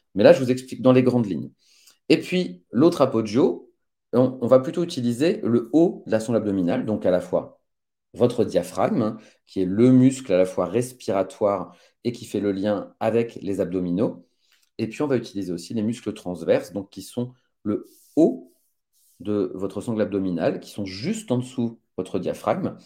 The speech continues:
et qui, eux, vont nous permettre, en les contractant, de retenir votre diaphragme qui, de lui-même, a tendance à vouloir remonter pour expulser l'air. En le retenant et en l'empêchant donc de remonter, nous allons,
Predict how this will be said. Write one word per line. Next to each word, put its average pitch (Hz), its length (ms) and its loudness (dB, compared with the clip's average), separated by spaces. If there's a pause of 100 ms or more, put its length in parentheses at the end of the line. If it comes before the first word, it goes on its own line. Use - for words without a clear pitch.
(1040)
et 127 80 6
qui, 120 180 -2
eux, 131 80 4
vont 175 140 0
nous 120 140 2
permettre, 117 440 -2 (440)
en 101 100 -4
les 101 100 2
contractant, - 760 -6 (200)
de - 400 -6
retenir 147 640 0
votre 104 280 -4
diaphragme 131 540 -4
qui, 110 380 -8 (640)
de 90 140 -4
lui-même, 101 460 0
a 82 100 -8
tendance 92 340 -4
à 80 60 -4
vouloir 80 300 -4
remonter 87 800 -4 (100)
pour 85 160 -4
expulser 87 480 -6
l'air. 76 260 -2 (840)
En 147 120 6
le 131 100 8
retenant 104 680 0 (120)
et 92 100 -4
en 87 60 0
l'empêchant 110 520 0
donc 87 200 -4
de 92 80 -6
remonter, 85 720 -6 (260)
nous 95 160 -4
allons, 139 420 -2